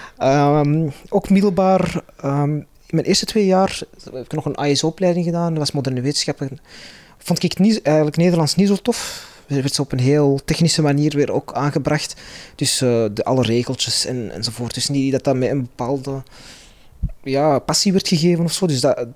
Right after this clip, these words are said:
daar wijd ik dat ook aan. En dan ga ik verder door mijn carrière. Dan heb ik chemie gaan studeren. Dus daarna, dus van moderne wetenschap naar overschakeld naar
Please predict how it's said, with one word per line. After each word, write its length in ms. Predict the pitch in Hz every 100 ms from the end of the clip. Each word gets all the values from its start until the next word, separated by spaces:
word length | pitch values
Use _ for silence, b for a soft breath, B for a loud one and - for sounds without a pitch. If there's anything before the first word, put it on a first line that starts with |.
| _ _
daar 200 | - 151
wijd 160 | 160 160
ik 80 | 156
dat 100 | -
ook 160 | 156
aan. 260 | 160 156 156 -
En 160 | - 147 131
dan 80 | -
ga 100 | 143
ik 180 | 139
verder 300 | 123 170 165
door 160 | 165 170
mijn 140 | 165
carrière. 420 | 156 151 156 156 147
Dan 140 | 143
heb 120 | 135
ik 80 | 127
chemie 260 | - 139 170
gaan 120 | 202
studeren. 560 | 185 185 185 196 202 131
Dus 140 | 139
daarna, 320 | 156 147 165 - B B
dus 100 | -
van 140 | 151
moderne 240 | 143 131 139
wetenschap 300 | 139 - 147
naar 120 | 104
overschakeld 520 | 131 139 - 135 139
naar 220 | 143 131